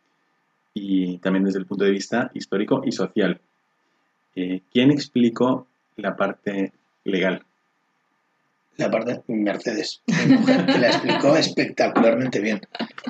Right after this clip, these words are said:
Speaker 2: Eh, pero yo no soy objetivo, lógicamente.
Speaker 1: No, bueno, pero vamos a,
Speaker 2: ¿Eh?
Speaker 1: bueno, vamos a hacer que nuestro público sea objetivo, así que le vamos a pedir un pequeño resumen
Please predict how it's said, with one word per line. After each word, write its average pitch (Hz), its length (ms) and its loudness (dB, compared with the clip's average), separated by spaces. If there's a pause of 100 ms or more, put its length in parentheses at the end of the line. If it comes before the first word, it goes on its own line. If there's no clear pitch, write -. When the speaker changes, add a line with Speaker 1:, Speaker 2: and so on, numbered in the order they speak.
Speaker 2:
Eh, 120 220 2
pero 120 100 4
yo 127 100 4
no 147 120 4
soy 151 140 4
objetivo, 110 720 0
lógicamente. 113 520 2
Speaker 1:
No, 117 40 4
bueno, 117 200 4
pero 104 160 4
vamos 123 160 4
a, 147 60 6
Speaker 2:
¿Eh? 156 200 0
Speaker 1:
bueno, 139 240 4
vamos 123 180 2
a 170 40 4
hacer 170 180 4
que - 100 6
nuestro - 280 4
público 139 340 6
sea 127 140 4
objetivo, 127 260 4
así - 140 2
que 123 60 0
le 117 60 6
vamos 131 160 2
a - 40 -2
pedir 131 160 6
un 131 80 4
pequeño 123 260 4
resumen 117 420 0